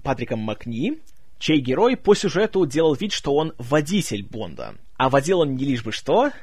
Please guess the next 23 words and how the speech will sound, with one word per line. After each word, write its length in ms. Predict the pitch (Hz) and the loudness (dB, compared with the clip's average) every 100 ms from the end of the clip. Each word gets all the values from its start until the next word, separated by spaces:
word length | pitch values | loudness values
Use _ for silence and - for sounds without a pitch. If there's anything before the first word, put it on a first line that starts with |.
| - | 0
а 160 | 135 | 0
сделанный 380 | 123 127 131 127 | 2 2 2 0
по 100 | 120 | -4
заказу 380 | 113 131 180 190 | -4 2 4 4
Rolls-Royce, 720 | 151 160 - 170 113 - - - - | 2 0 0 -2 -2 -4 -10 -12 -10
который, 460 | 127 190 226 247 - | -2 0 2 0 -2
для 100 | 180 | -4
справочки, 540 | - 208 196 - 196 - - - | 2 2 2 0 -4 -6 -16 0
принадлежал 400 | 151 131 131 180 | 2 4 2 2
самому 560 | - 131 123 135 220 - | 4 2 2 0 -2 -2
Альберту 400 | 113 113 131 160 | -4 -2 -2 -2
Брокколи. 600 | 156 135 - 50 50 50 - - - - - | -2 -2 -4 -12 -12 -16 -16 -16 -16 -10 -10
И 80 | |
тот, 340 | 120 175 175 - | 4 4 4 -2
э, 40 | |
особенно 440 | 143 139 165 139 127 | 2 4 2 2 0
бережно 400 | 127 135 120 120 | 0 0 -2 -2
за 120 | 117 | -2
ним 120 | 117 | -4
следил 380 | - 127 196 254 | -4 -4 -2 -2
и 280 | - 147 135 | 0 4 4
всегда 260 | - 147 | 4 2
волновался, 640 | 120 127 127 202 208 190 | 2 0 4 2 4 2